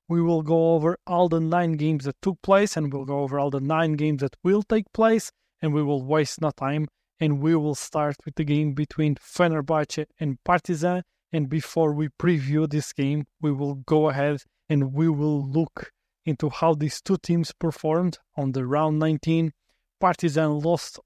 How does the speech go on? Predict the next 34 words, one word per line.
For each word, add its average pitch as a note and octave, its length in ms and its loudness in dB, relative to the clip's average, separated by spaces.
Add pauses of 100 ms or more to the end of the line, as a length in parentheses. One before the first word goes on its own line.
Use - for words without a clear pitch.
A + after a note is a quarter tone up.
on D#3+ 160 2
the D3+ 140 0
road D#3+ 480 2 (160)
in C#3+ 100 0
the C3+ 320 -4 (240)
Belgrade D3+ 520 2
Classic D3+ 520 -2
against C#3+ 380 -4
the D3+ 80 -4
Red D#3 240 0
Star. D#3 400 -2 (340)
We D#3+ 120 2
know D#3+ 220 2
how D3+ 200 -2
high E3+ 220 -2
intensity D#3 760 0
and C#3+ 120 2
emotional C#3+ 640 -2
that C#3+ 260 -6
game D3+ 220 2
can D3+ 200 -2
be, D3+ 280 -2 (340)
and D3 240 0
Red D#3 180 0
Star D3+ 300 0
was C#3+ 320 0 (140)
able D3 400 0
to C#3+ 120 -8
beat C3+ 360 -4
the C#3 180 -4
ri-, D3 240 -2 (140)
rivals D3 640 0 (320)
from C#3 260 -2
Belgrade. D3+ 640 0